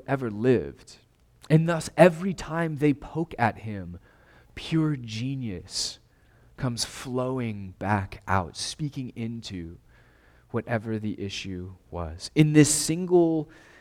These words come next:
exchange, Jesus talks about the tough, uh, political topics of the day.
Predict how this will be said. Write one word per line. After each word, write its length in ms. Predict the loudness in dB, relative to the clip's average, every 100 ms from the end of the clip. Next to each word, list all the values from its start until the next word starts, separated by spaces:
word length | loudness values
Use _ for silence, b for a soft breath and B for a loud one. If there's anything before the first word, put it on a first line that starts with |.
| B
exchange, 800 | -8 -6 2 4 4 0 -6 -16 -20 _ _ -20 _ _ _ -20 -10
Jesus 420 | 2 2 2 -2
talks 320 | -2 -4 -4
about 200 | -4 -4
the 80 | -6
tough, 520 | -6 2 2 0 -12 B B B
uh, 80 | -6 -4
political 560 | -2 6 8 6 0
topics 480 | -4 -2 -2 -2 -4
of 160 | -6 -6
the 80 | -4
day. 380 | -2 -2 -4